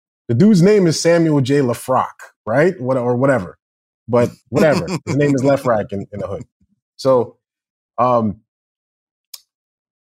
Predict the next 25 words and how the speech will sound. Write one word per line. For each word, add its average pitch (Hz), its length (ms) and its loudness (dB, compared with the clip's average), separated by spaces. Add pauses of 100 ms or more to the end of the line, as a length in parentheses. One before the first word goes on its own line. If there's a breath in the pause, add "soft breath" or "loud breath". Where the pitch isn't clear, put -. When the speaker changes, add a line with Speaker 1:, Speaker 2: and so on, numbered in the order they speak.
(160)
Speaker 1:
I 127 40 -2
was 127 140 -2
watching 170 420 0
the, 143 300 -2
the, 110 440 -2 (120)
the 92 260 -8 (960)
eighty-six 156 520 0
Mets. 117 380 -2
That's 107 180 -10
how 101 120 -4
old 98 200 -6
I 87 160 -8
am. 85 140 -12
I 92 40 -8
was 87 120 -6
a 95 60 -6
little 110 160 -2
kid 95 440 -6
jumping 107 300 -2
up 101 100 -4
and 95 100 -4
down 98 180 -2
in 95 60 -4
my 95 80 -4
bed, 92 420 -2